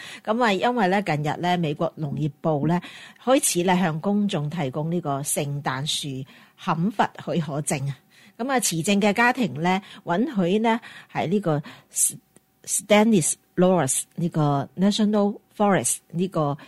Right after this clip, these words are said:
國家森林公園啊，叫做斯坦尼斯勞斯國家森林公園，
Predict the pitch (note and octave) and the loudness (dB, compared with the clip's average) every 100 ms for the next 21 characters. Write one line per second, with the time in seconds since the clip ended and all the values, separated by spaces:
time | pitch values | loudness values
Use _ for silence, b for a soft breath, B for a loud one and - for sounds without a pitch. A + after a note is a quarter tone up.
0 | B B B _ - F3+ - A3+ B3+ C4 | B B B _ 2 2 4 4 4 2
1 | A3+ C#3+ C#3 E3 F3 D3 D#3+ C#3+ D3+ C#3+ | 2 0 -2 -2 0 -2 -2 -4 -4 -4
2 | C#3 B - - C4+ B3+ A3 D#3 F3 C#3+ | -6 B -12 -4 0 2 2 2 2 0
3 | C#3+ - G#3+ G3 D#3 - - - G#3 F3 | -2 -2 0 0 -2 -2 -4 -2 -2 -2
4 | D#3 C#3 D#3+ F3 E3 C#3 - D3+ D3 | -6 -2 0 2 0 -4 -4 -2 -2